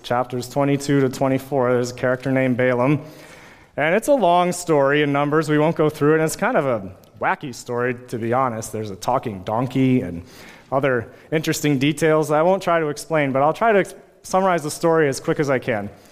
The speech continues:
So, in Numbers, there was a kingdom called Moab, and their king was Balak.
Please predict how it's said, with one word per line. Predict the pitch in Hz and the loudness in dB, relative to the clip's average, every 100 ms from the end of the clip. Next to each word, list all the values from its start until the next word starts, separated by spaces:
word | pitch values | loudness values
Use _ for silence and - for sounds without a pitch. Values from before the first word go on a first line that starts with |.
| - - - - _ | -20 -20 -20 -20 _
So, | - 165 151 147 - - - _ _ _ _ _ _ _ _ _ _ _ - | -4 2 2 0 -6 -20 -20 _ _ _ _ _ _ _ _ _ _ _ -4
in | 175 214 | 0 2
Numbers, | 175 156 160 156 | 2 2 2 2
there | - 147 | 2 2
was | 147 135 | 2 2
a | 127 | 0
kingdom | 123 - 185 175 165 | -2 -2 0 2 2
called | 147 156 139 | 0 0 2
Moab, | 135 143 127 113 123 151 | 2 2 2 2 2 0
and | 147 120 | -2 -2
their | 120 | -2
king | 120 139 143 | -2 0 2
was | 143 131 | 2 -2
Balak. | 113 120 110 127 143 - | -2 -2 0 0 -2 -10